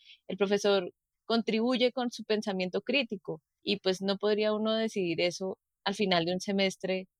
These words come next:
con un sí o un no, porque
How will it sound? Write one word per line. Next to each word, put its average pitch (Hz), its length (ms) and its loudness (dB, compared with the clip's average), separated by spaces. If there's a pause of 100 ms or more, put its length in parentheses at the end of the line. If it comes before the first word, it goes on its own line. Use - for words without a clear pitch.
(160)
con 185 220 0
un 175 100 -4
sí 196 240 2
o 180 80 2
un 180 140 -2
no, 190 280 2 (360)
porque 170 560 -2